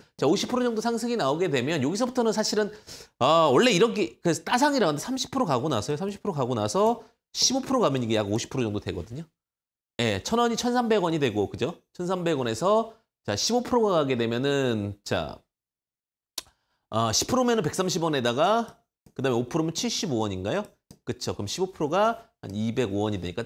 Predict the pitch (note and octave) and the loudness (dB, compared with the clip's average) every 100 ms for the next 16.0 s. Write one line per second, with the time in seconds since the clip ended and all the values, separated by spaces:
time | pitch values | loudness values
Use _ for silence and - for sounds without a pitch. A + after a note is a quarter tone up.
0 | - - - A3 G3+ D#3 F2 - _ - | -10 -12 -6 -4 -4 -6 -6 -10 _ -14
1 | F#2+ _ _ - A#2+ - E3 C3+ A2 A2 | -14 _ _ -4 -2 -2 -2 -2 -2 -4
2 | G2+ F#2+ F2+ F2+ G#2+ C#3+ C#3+ D#3 A#3+ A#3+ | -4 -2 -2 -4 -6 -6 -4 -2 -2 0
3 | A#3 A3 B3 - A3 G#3 C#3 B2+ - D3 | 0 0 -4 -2 -2 0 0 -2 -4 -6
4 | G2 - D3+ G#2 - _ _ _ A2+ G3 | -6 -6 -6 -6 -10 _ _ _ -2 2
5 | A#3 C4 B3 G#3+ E3 C3 G3 A3 - C4 | 2 2 2 2 2 2 0 -2 -2 0
6 | D3 A2 G#2 - B2+ B2+ A#3 B3 B3+ B3 | 0 0 -6 -8 -6 -6 -4 0 0 0
7 | A3+ C#3+ G2 F#2+ - _ - F#3+ G3+ F#3+ | 0 0 -2 -4 -10 _ -6 -4 -4 -4
8 | E3 A2+ A#2+ G3 C4 B3+ - _ - _ | -2 -2 2 2 2 -2 -16 _ -20 _
9 | A#2+ B2 C3+ C3 - B2 E3+ G3+ G#3 G3+ | -2 0 0 -4 -4 -2 0 0 -2 -2
10 | F3+ B2+ G2+ F#2+ G2 - C#3+ A2 G2 G#2 | -4 -4 -4 -4 -6 -6 -4 -2 -2 -4
11 | - A2 F2+ E2 F2+ _ _ _ _ - | -6 -8 -8 -12 -16 _ _ _ _ -6
12 | F#3 A#3+ B3+ A#3 A3 D#3 C3 F3+ F#3 F3 | -2 0 2 2 2 0 -2 0 -2 -2
13 | B2+ B2 A#2 B2+ C3 C3 B2 - C#3+ C#3+ | -2 -4 -2 -2 0 -2 -4 -4 -4 -2
14 | A2+ B2 G#2 - A#2 G2 F3 G3 F#3+ E3+ | 0 -2 -2 -4 -2 -2 0 -2 -2 -4
15 | C3+ A#2+ F#2+ G2+ B2+ A2 - F#2+ F#2 | -4 -2 0 0 2 0 -4 -10 -10